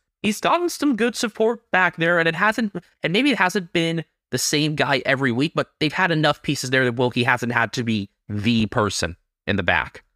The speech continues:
Mason Wood, twenty-one disposals, ten score involvements, and seven marks. Good impact game despite not finding the score sheet himself.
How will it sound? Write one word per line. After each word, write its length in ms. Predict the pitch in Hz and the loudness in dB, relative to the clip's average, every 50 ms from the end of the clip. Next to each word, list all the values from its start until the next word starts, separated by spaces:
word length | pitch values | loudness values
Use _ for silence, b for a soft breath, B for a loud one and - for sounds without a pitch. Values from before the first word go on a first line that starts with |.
| _ _ - | _ _ -6
Mason 400 | 120 135 135 120 - 127 110 110 | -2 -2 -2 0 -2 -4 -4 -2
Wood, 260 | 131 160 175 175 156 | -2 0 0 -2 -2
twenty-one 480 | - - - 151 156 156 151 143 147 143 | -4 -6 -4 -2 -2 -2 0 -2 -2 -2
disposals, 600 | 135 127 - - 139 135 131 - 139 110 - - | -2 -4 -2 -2 0 0 0 -2 -4 -6 -6 -6
ten 220 | - - 120 117 113 | -4 -4 -4 -4 -4
score 260 | - - - 117 117 | -6 -4 -2 -2 -2
involvements, 520 | 110 107 113 107 107 104 117 110 101 - | 0 0 0 0 0 0 -2 -4 -4 -6
and 100 | 95 92 | -10 -10
seven 340 | - - - 135 123 123 123 | -6 -2 -2 0 0 0 0
marks. 380 | 123 123 117 117 - - - - | 0 0 0 0 -2 -6 -8 -4
Good 200 | - 160 151 143 | -2 -2 0 0
impact 340 | 139 131 139 127 123 - - | 0 0 0 -2 -2 0 -2
game 160 | 120 117 113 | -2 -2 -2
despite 380 | 110 107 - - 110 110 - | -2 -4 -4 -2 -2 -2 0
not 220 | 117 113 104 104 - | 0 -2 -2 -2 0
finding 260 | 120 104 104 101 95 | 0 0 0 0 -2
the 80 | 98 95 | -4 -4
score 260 | - - 120 117 101 | -4 -4 -2 -2 -2
sheet 200 | - 117 104 98 | -2 -4 -4 -4
himself. 440 | 98 95 - 127 147 254 - - | -4 -4 -2 0 0 0 -2 -6